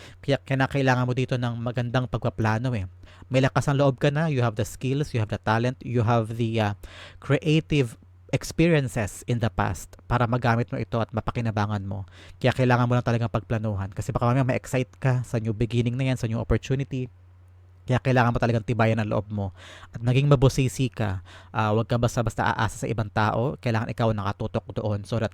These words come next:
ma-make sure mo na yung pinaghirapan mo at yung blessings na dumating sa'yo ay, um, mapunta sa tama at, um, makuha mo yung right result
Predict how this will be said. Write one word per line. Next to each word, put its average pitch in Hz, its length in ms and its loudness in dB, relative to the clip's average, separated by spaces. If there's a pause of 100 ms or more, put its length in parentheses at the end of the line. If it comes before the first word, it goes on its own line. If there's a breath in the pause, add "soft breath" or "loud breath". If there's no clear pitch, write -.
ma-make 117 320 -2
sure 123 160 2
mo 123 320 0 (320 loud breath)
na 117 80 2
yung 120 80 2
pinaghirapan 120 720 2
mo 110 160 -2
at 110 160 -2
yung 117 160 -2
blessings 120 440 2
na 117 120 -2
dumating 107 240 -2
sa'yo 104 320 -2
ay, 110 240 -2 (320 loud breath)
um, 107 640 0
mapunta 117 320 0
sa - 80 -2
tama 101 320 -2
at, - 120 -10 (120)
um, 104 480 -2 (880)
makuha 135 400 4
mo 139 80 2
yung 127 160 4
right 120 160 4
result 107 440 0